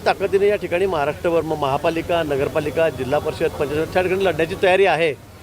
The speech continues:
या ठिकाणी कोणी एकत्र आलं, काही झालं, तरी शेवटी विजय हा महायुतीचाच होणार आहे,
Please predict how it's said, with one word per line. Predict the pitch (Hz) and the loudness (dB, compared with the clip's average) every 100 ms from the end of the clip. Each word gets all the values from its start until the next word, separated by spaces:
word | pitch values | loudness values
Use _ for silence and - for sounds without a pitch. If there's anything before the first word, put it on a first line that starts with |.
| - - - - - | -20 -20 -20 -12 -2
या | 180 | 0
ठिकाणी | 170 190 | 2 0
कोणी | 190 185 208 | 2 2 4
एकत्र | 233 220 214 214 | 4 2 0 2
आलं, | 196 196 185 | 2 2 -2
काही | 180 175 220 | -2 0 2
झालं, | 220 180 175 127 - - - | 4 2 0 -2 -8 -20 -12
तरी | 165 202 | -4 -2
शेवटी | 190 160 156 190 196 202 170 | -2 -6 -6 -4 -4 -6 -8
विजय | 151 139 175 | -10 -2 0
हा | 156 160 185 - - - 143 | 2 0 0 -6 -12 -14 -2
महायुतीचाच | 143 147 147 170 196 | 0 0 0 2 2
होणार | 156 131 | 2 0
आहे, | 117 | -4